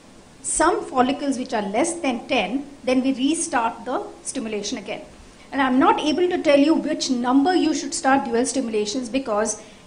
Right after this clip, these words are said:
we sometimes have women who have only one or two follicles on each ovary. Now, if I see, again, two follicles again on the ovary after three days of the initial stimulation, I'll restart.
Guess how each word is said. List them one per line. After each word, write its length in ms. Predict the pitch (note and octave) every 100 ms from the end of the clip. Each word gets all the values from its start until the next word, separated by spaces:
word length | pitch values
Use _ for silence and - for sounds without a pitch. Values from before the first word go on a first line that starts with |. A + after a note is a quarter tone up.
| -
we 100 | C#4
sometimes 540 | E4 E4+ E4+ F4 F4 E4+
have 300 | C#4+ D#4 -
women 320 | C#4+ C#4+ C#4
who 100 | C#4
have 240 | C4+ C4
only 220 | B3+ C4+
one 180 | C4 A#3+
or 80 | C4+
two 160 | C4 C4+
follicles 440 | A#3+ A3 A3+ A3
on 100 | G#3+
each 180 | G3+ G3+
ovary. 300 | F#3+ - - - - - - - - -
Now, 160 | C#4
if 160 | D4+ C#4
I 280 | B3 D#4 A#4
see, 480 | - E4+ C4 A3+ D#4
again, 420 | A#3 A#3 D#4 E4
two 200 | E4+ G#4 D4+
follicles 420 | D4+ D4+ D#4+ C#4
again 300 | A#3 C#4+ D#4
on 180 | B3 C4
the 120 | C#4
ovary 440 | A3 A#3+ B3 A#3+
after 380 | - B3 C#4 G4+
three 220 | C4+ D4+
days 220 | C#4 D4
of 160 | B3+ A#3
the 120 | D4+
initial 320 | B3 C4+ D#4
stimulation, 480 | C#4 C4 C4 D4+ G#4+
I'll 180 | G4 F4
restart. 460 | F4+ E4+ E4+ -